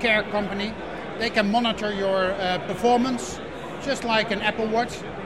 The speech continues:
But on, for an Apple Watch, there's no one watching your data. Well, I am, uh, or our company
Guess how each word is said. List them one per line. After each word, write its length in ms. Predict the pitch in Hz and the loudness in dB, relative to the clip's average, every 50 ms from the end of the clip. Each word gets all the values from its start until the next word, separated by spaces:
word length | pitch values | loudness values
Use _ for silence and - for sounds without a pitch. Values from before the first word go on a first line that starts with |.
| - - | -6 -4
But 140 | 185 180 202 | -2 0 0
on, 280 | 202 202 196 196 196 - - - - - | 0 0 0 -2 -4 -6 -8 -8 -6 0
for 120 | - 202 | 2 2
an 80 | 196 220 | 2 2
Apple 220 | 233 - 226 214 | 2 0 0 2
Watch, 300 | 202 202 190 185 - - | 4 4 4 2 2 -2
there's 260 | - 202 196 190 190 | -4 -2 -2 -2 0
no 140 | 196 208 208 | 2 2 2
one 240 | 196 196 190 180 170 151 - - - - - 160 | 2 2 2 2 2 -2 -6 -6 -6 -6 -2 2
watching 380 | 180 208 214 - - 214 196 190 | 4 4 4 2 0 -2 0 0
your 120 | 190 185 | 0 0
data. 380 | 175 185 190 214 220 240 262 220 190 175 - - - - - - - - - - - - - 160 156 | 2 2 2 2 2 0 0 -2 -4 -6 -8 -8 -8 -10 -10 -10 -10 -8 -8 -8 -8 -8 -6 0 4
Well, 340 | 175 180 180 185 185 190 - | 6 8 8 8 8 4 2
I 200 | - 190 196 208 | 2 6 8 8
am, 360 | 208 202 196 190 190 185 185 190 190 | 8 8 6 6 4 2 0 -2 -2
uh, 880 | 185 185 180 180 180 175 175 175 175 175 - - - - - - - | 0 2 4 6 6 6 6 6 4 2 0 -4 -8 -10 -8 -6 -4
or 80 | 165 170 | -2 2
our 240 | 185 185 196 196 185 | 4 6 6 6 6
company 540 | 190 208 214 214 - 185 185 185 170 160 | 6 6 4 4 4 2 2 2 2 2